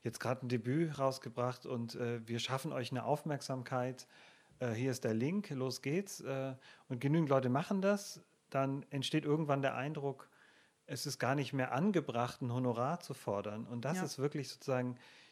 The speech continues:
Speaker 1: diese Kostenloskultur, die gerade in der Literatur und gerade auch hier im Osten, äh, ich hab schon den Eindruck, das ist auch ein bisschen in, in, in regional sehr unterschiedlich zumindest, ähm, äh,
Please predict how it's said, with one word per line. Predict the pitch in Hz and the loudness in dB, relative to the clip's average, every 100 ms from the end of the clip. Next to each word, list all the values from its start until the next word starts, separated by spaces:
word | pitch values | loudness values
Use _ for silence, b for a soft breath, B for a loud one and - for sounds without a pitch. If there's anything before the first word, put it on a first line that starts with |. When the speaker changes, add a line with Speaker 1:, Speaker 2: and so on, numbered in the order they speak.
| B 131 | B -2
Speaker 1:
diese | 123 | -2
Kostenloskultur, | 117 170 185 - 139 127 - - 127 120 135 143 135 | 2 2 2 0 0 -2 -2 -2 -2 -2 -2 -2 -2
die | 123 | -6
gerade | 117 127 156 151 | 0 2 2 2
in | 139 | 2
der | 127 | 2
Literatur | 131 131 120 139 151 | 2 0 0 -2 -4
und | 131 | 0
gerade | 131 151 | 2 2
auch | 139 | 2
hier | - 139 | 2 2
im | 139 | 2
Osten, | 147 - - 110 113 - b b b b b b b - | -2 -4 -8 -12 -12 -16 b b b b b b b -6
äh, | 127 | -4
ich | 131 | -2
hab | 147 147 | -2 0
schon | - 170 | 2 4
den | 170 | 4
Eindruck, | 143 170 147 | 4 2 -2
das | 131 | -4
ist | 147 | -2
auch | 151 | 0
ein | 143 | 2
bisschen | 135 165 180 151 | 2 2 2 0
in, | 147 - | -2 -4
in, | 135 135 131 | -6 -6 -6
in | 127 131 123 | -4 -4 -6
regional | 117 147 180 156 143 151 143 135 - | 0 4 6 6 6 6 6 2 0
sehr | 131 156 | 4 4
unterschiedlich | 175 170 113 113 107 104 | 4 2 0 -2 -4 -10
zumindest, | - 110 110 120 147 - - | -6 -6 -4 -6 -8 -12 -10
ähm, | 123 120 120 120 B B B B B - | -6 -6 -6 -12 B B B B B -8
äh, | 131 123 | -4 -2